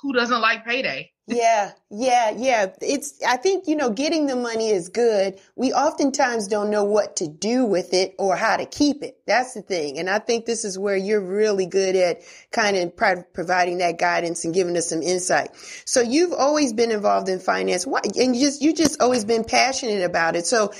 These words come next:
Speaker 2: tell us about Unapologetic Wealth. Tell us about that. That is your company, your brand. Tell us more about that, Natalie.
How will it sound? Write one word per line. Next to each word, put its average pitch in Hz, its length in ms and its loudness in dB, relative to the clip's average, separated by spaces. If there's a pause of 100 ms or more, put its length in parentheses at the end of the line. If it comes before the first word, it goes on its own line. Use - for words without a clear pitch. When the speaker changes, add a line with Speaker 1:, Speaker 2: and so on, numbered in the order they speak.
(220)
Speaker 2:
tell 539 220 4
us 523 140 2
about 254 640 2
Unapologetic 220 1000 2
Wealth. 170 540 0
Tell 392 240 4
us 370 160 2
about 202 400 4
that. 160 240 2
That 339 200 6
is 262 260 0
your 240 160 4
company, 262 520 -2
your 233 120 4
brand. 220 540 0 (260)
Tell 392 200 4
us 285 140 4
more 220 220 2
about 170 260 2
that, 147 220 2
Natalie. 131 420 -6